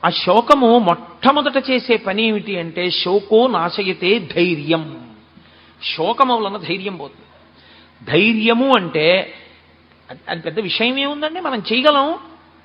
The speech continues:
<coughs> అనలేడు. ఎన్ని వనరులు ఉండనివ్వండి, ఎన్ని సంభారములు దగ్గర ఉండనివ్వండి, ఎంత చెయ్యగలిగిన సమర్థత ఉండనివ్వండి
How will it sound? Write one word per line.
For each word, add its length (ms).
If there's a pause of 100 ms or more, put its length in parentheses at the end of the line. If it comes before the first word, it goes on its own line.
(120)
<coughs> 420
అనలేడు. 560 (720)
ఎన్ని 380
వనరులు 500
ఉండనివ్వండి, 640 (920)
ఎన్ని 380
సంభారములు 760
దగ్గర 320
ఉండనివ్వండి, 680 (960)
ఎంత 280
చెయ్యగలిగిన 800
సమర్థత 640
ఉండనివ్వండి 540